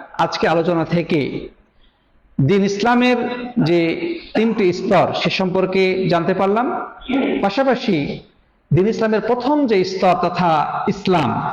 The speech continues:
ইসলামের সংজ্ঞা বা পরিচয় এবং ইসলামের যে পাঁচটি স্তম্ভ, দলিল সহকারে জানতে পারলাম।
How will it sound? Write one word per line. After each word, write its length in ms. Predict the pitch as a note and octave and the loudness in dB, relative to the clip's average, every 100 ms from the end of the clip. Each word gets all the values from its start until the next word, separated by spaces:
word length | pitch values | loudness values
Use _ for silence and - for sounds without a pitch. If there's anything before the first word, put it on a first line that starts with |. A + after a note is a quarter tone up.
| - | -4
ইসলামের 520 | - G3+ F#3 F#3 F3+ | -2 0 2 2 2
সংজ্ঞা 480 | F3+ - E3+ E3 F3 | -2 0 2 2 2
বা 100 | D#3+ | 2
পরিচয় 540 | - D#3+ D#3 D#3+ G3+ C#4 - - - - _ _ | 0 0 0 2 2 2 -2 -8 -14 -20 _ _
এবং 180 | E3+ G3+ | -2 0
ইসলামের 420 | F#3+ F#3+ F3+ E3 | 0 0 0 0
যে 480 | D#3 D#3+ D#3 - - - _ _ - - _ _ - | 0 0 0 -4 -10 -16 _ _ -20 -20 _ _ -2
পাঁচটি 440 | E3 E3 F#3 E3+ | -2 0 0 0
স্তম্ভ, 440 | F3 - A3 A3+ C4 E4 - - - | 0 0 2 2 2 2 -2 -2 0
দলিল 300 | D3+ G#3+ B3 | 2 4 2
সহকারে 840 | - F3+ F3 E3 G#3+ G4+ - - - _ | 0 -2 0 0 0 0 -4 -8 -12 _
জানতে 280 | E3+ C#3+ B2+ | -2 0 -2
পারলাম। 320 | - B2 A#2 | -2 -2 -4